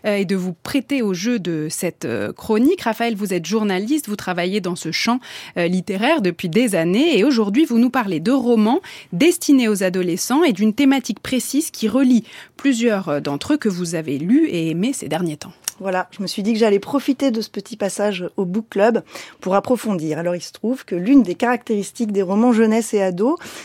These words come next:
Speaker 2: c'est de souvent mentionner de façon très explicite d'autres œuvres. Alors, bien sûr, vous allez peut-être penser que c'est logique, que c'est à visée pédagogique, pour apprendre en lisant, pour élargir le champ culturel de ces esprits, de ces jeunes esprits. Mais en fait, non, la littérature jeunesse, ben, c'est pas,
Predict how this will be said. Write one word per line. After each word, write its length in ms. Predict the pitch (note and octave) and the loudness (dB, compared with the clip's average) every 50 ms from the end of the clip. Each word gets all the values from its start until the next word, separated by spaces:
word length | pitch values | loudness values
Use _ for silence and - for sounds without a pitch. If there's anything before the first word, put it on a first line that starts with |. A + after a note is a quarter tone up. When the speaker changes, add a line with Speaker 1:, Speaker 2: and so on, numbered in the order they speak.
| - - | -14 -8
Speaker 2:
c'est 240 | - - - D#4+ | -2 0 2 2
de 100 | D4+ A#3 | 2 2
souvent 420 | A3 - - - - D4+ C4+ D4+ D#4 | 2 0 -2 -2 0 2 4 6 6
mentionner 540 | C#4 B3+ B3 A#3 - - A#3+ A#3 A#3+ C#4+ D4+ | 6 6 4 0 0 0 2 2 2 2 2
de 100 | B3+ G#3+ | 2 0
façon 500 | F3+ - G3+ F#3+ - - A3+ A3 F#3+ E3 - | -2 -4 -4 -6 -6 -4 -4 -4 -4 -4 -6
très 280 | - - B3 B3 F#3 | -4 -2 -2 -2 -2
explicite 580 | G#3 F#3 - - - F#3 - - D4 D4 - - - | -2 -6 -6 -6 -8 -6 -4 -2 -4 -4 -4 -6 -6
d'autres 480 | F3+ F3+ A#3+ B3 B3 - G3+ F#3 D#3 D3 | -2 -2 -2 -2 -2 -4 -4 -4 -4 -4
œuvres. 240 | C3 C3 C3 - - | -6 -8 -8 -10 -8
Alors, 180 | D3+ D3 C#3 | -8 -8 -6
bien 160 | D3+ F3 G3 | -4 -4 -4
sûr, 300 | G3+ - - D4 D4+ D4+ | -4 -2 0 2 2 2
vous 160 | B3+ G#3+ G3 F3+ | 2 0 -2 -2
allez 160 | E3+ E3 D3+ | -2 -4 -4
peut-être 340 | - G3+ G3 A3 G3 - - | -6 -4 -2 -2 -4 -4 -4
penser 380 | - F#3+ E3+ - - F#3+ F#3 | -6 -6 -6 -4 -4 -4 -4
que 100 | - D#3+ | -4 -6
c'est 160 | C#3 - - | -8 -8 -8
logique, 460 | D3+ D3+ D#3 F3+ A#3 F4 G4 - - - - - - - - - - - | -6 -4 -2 0 0 0 0 -2 -6 -20 -20 -18 -18 -18 -18 -18 -10 -4
que 100 | - F3+ | -4 -4
c'est 200 | - - F#3 E3 | 0 2 2 2
à 60 | D#3+ | 2
visée 380 | D#3 D#3 D#3+ D3+ C#3+ D#3+ E3+ | 0 -2 -4 -6 -4 -6 -4
pédagogique, 800 | D3+ - D#3 D3+ D3+ D3 D#3+ G3 G#3+ A3 C4+ D4 D#4 D#4 - - - - - - - | -4 -4 -4 -2 -2 0 0 0 2 4 4 4 4 4 0 -6 -20 -20 -20 -20 -14
pour 220 | - - F#3 D3+ C#3 | -8 -6 -4 -4 -4
apprendre 340 | C#3 - - D#3+ D#3 D3 | -4 -4 -4 -4 -2 -2
en 60 | D#3+ E3+ | 0 0
lisant, 520 | F#3 G#3+ A3+ A3 B3+ C4+ C4+ C4+ C4+ C4+ | 0 0 2 4 6 6 8 8 8 6
pour 200 | - B3 G3+ F3 | 4 2 0 0
élargir 440 | E3 E3 E3 E3 D#3+ E3 F#3+ G3 F3+ | 0 0 0 -2 -2 0 2 2 2
le 120 | E3 D#3+ | 2 0
champ 180 | D3+ - F3 E3+ | -2 -4 -4 -6
culturel 600 | D#3 - F3+ D#3+ - - F3+ E3 F#3 G3+ G3 E3 - - - - - - - | -4 -6 -8 -8 -6 -6 -4 -2 0 0 0 -2 -4 -8 -14 -18 -20 -16 -8
de 100 | - F3+ | -4 -4
ces 340 | D#3+ - - F#3 F3 D#3+ G3 | -2 0 0 0 2 4 2
esprits, 360 | G#3 - - - - A3 A3 | 2 2 0 -2 -2 -2 0
de 100 | G#3 F3+ | 0 -2
ces 200 | E3 - F#3+ F3+ | -2 0 0 0
jeunes 220 | E3+ F#3 G#3 G#3+ F#3 | 2 2 0 2 2
esprits. 380 | F#3 F3+ - - - C4 C#4+ | 0 -2 -2 -4 -2 0 2
Mais 60 | C#4 A#3 | 2 2
en 60 | F#3 | 0
fait, 240 | - B3 A#3+ A#3+ - | -2 -2 -2 0 0
non, 320 | G#3+ F#3 F#3 A3 C#4 A#3+ | 0 0 0 0 0 0
la 120 | F#3 D#3+ | 0 -2
littérature 500 | D#3+ D#3+ D3+ - E3 D#3 D#3+ D#3+ - E3+ | -4 -4 -6 -6 -6 -6 -6 -6 -6 -6
jeunesse, 360 | D#3+ D3+ D3+ D3 D#3 G#3 - - | -4 -2 -2 -2 -2 -4 -4 -8
ben, 140 | - C3+ | -10 -10
c'est 160 | B2+ - - - | -10 -12 -12 -8
pas, 220 | - D3 - - | -6 -4 -6 -6